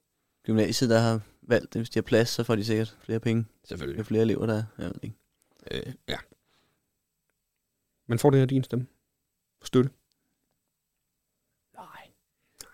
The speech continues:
Speaker 1: Jeg synes bare, de skal møde op til deres timer. <laughs>
Speaker 2: Ja.
Speaker 1: Ej, jeg ved ikke, jeg ved ikke, jeg, jeg synes heller ikke, at, øh, også det der fravær generelt, at, øh, jeg synes også, gymnasiet, når man også, det der med, lige snart du selv har valgt uddannelsen, ikke?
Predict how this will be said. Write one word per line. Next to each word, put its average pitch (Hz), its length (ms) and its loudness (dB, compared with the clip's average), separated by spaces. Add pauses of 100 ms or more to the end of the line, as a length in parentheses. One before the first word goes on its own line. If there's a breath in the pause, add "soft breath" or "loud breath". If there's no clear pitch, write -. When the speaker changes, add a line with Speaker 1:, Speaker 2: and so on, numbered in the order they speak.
(120)
Speaker 1:
Jeg 90 80 -4
synes - 120 -4
bare, 78 220 -4
de 98 60 -2
skal - 160 0
møde 101 140 6
op 104 100 4
til 135 340 2
deres 127 180 4
timer. 156 400 4
<laughs> - 960 2
Speaker 2:
Ja. 87 60 0 (400 loud breath)
Speaker 1:
Ej, 98 60 4
jeg 117 80 6
ved 131 60 10
ikke, 131 240 8
jeg 117 100 6
ved 120 80 8
ikke, 123 180 10
jeg, 117 100 8
jeg 113 120 8
synes 120 180 2
heller 120 160 10
ikke, 110 140 8
at, 82 400 2
øh, 98 80 -4
også - 140 -2
det 104 80 2
der 104 120 6
fravær 101 380 4
generelt, 85 400 -4
at, - 200 -8 (120)
øh, 64 200 -8 (540 loud breath)
jeg 110 80 2
synes 151 200 6
også, 127 260 8
gymnasiet, 151 580 8 (1120)
når 139 140 8
man 151 120 8
også, 160 200 10
det 175 100 10
der 196 80 12
med, 175 80 8
lige 170 140 4
snart 151 200 8
du 147 60 -4
selv 156 180 8
har 147 80 6
valgt 135 220 8
uddannelsen, 120 460 4
ikke? 135 160 4